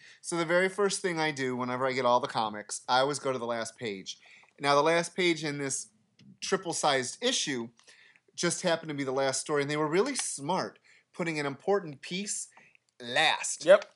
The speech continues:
Speaker 1: So that you gotta get through it all.
Speaker 2: Like, 'cause I had no idea this was happening in the back. I was just reading it and reading it and reading it and just reading all the stories. There's, like, six stories in here.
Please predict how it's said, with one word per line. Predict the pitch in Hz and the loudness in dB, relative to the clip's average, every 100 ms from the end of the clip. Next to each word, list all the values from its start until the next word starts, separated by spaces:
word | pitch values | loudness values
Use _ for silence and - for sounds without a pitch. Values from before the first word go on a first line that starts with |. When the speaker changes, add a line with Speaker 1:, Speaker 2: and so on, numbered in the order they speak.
| _ - | _ -20
Speaker 1:
So | - 170 | -4 0
that | 156 151 | 2 0
you | 160 | 2
gotta | 170 170 143 131 | 2 4 2 2
get | 170 160 | -4 -4
through | 170 175 | -2 0
it | 135 | 0
all. | 95 71 - _ - | -2 -6 -10 _ 0
Speaker 2:
Like, | 170 190 | 0 2
'cause | 226 | 6
I | 370 | 6
had | 330 | 8
no | 262 | 4
idea | 214 285 | 4 2
this | 247 202 | 0 -2
was | 190 | 2
happening | 208 208 175 | 2 2 -4
in | 151 | -2
the | 143 | 2
back. | 175 - - - | 2 2 -8 -2
I | 180 226 | 6 6
was | 247 | 4
just | 160 | -4
reading | 143 156 170 | -4 -2 -2
it | 190 180 | -2 -4
and | 143 | -8
reading | 147 147 | -8 -8
it | 170 | -10
and | 156 | -8
reading | 143 151 160 | -8 -6 -8
it | 165 | -10
and | 160 | -12
just | 170 160 | -10 -6
reading | 160 165 156 | -4 0 0
all | 160 | 0
the | |
stories. | 196 - 135 135 131 | -2 0 0 0 -4
There's, | 196 262 | -12 0
like, | 277 - | 0 0
six | - 247 - | 0 0 2
stories | 220 190 135 | 4 4 0
in | |
here. | 123 120 | -6 -8